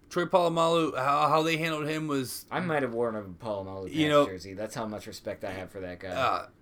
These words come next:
Speaker 1: totally. And I'm so glad he retired as a
Speaker 2: I can't
Speaker 1: Steeler.
Speaker 2: believe I said
Speaker 1: No,
Speaker 2: that
Speaker 1: okay, no,
Speaker 2: personality.
Speaker 1: okay. Now, now think of this for a minute.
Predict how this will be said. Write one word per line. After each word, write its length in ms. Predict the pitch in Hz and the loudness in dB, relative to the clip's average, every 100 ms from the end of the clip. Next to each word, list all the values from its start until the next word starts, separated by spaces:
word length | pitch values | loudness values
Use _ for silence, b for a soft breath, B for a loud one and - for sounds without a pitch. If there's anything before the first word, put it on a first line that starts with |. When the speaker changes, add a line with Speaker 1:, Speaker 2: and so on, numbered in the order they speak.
| - - | -20 -8
Speaker 1:
totally. 460 | 123 110 98 95 | -4 -4 -6 -10
And 140 | 113 135 | -4 0
I'm 160 | 165 | 0
so 220 | - 175 151 | 0 0 0
glad 260 | 131 127 | 2 0
he 140 | 123 120 | 0 -4
retired 480 | 113 113 110 107 - | -6 -4 -2 -4 -6
as 240 | 110 110 | -6 -4
a 40 | 110 | -4
Speaker 2:
I 60 | |
can't 220 | 131 143 | 0 0
Speaker 1:
Steeler. 120 | 104 120 | 2 0
Speaker 2:
believe 180 | 120 | -2
I 80 | 113 | -4
said 240 | 104 - - | -2 0 8
Speaker 1:
No, 120 | 180 | 10
Speaker 2:
that 60 | 190 | 10
Speaker 1:
okay, 200 | 185 143 | 8 6
no, 120 | 165 | 6
Speaker 2:
personality. 220 | 165 - 180 | 6 8 6
Speaker 1:
okay. 80 | 127 | 4
Now, 180 | 143 151 | 4 4
now 200 | 156 147 | 6 4
think 220 | 185 185 | 4 -2
of 60 | 185 | 0
this 160 | 175 | 0
for 120 | - 156 | -2 -4
a 40 | |
minute. 260 | 160 127 | -4 -6